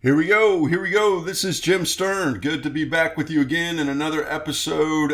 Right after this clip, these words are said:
of the Overflow Podcast. We are in session six of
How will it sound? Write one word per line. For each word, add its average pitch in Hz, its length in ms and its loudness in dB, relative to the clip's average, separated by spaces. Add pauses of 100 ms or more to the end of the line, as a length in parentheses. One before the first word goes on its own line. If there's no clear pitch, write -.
(140)
of 139 640 2
the 139 220 2
Overflow 156 680 4
Podcast. 156 760 2
We 175 160 -4
are 175 100 2
in 139 200 2
session 151 580 0
six - 960 0 (680)
of 127 400 4